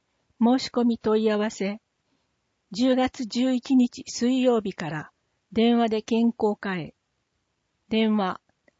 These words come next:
七五一零零二。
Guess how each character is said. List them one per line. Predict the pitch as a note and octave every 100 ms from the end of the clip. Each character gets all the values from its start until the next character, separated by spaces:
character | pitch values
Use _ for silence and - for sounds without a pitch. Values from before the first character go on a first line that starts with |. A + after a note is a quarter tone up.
| _
七 | G#3+ A3 B3+
五 | A#3+ A#3 G#3+ - - _ _
一 | - G#3+ - B3+
零 | C4 A#3 F3
零 | G3 G3+ G3+ G3
二。 | F#3 D#3 F3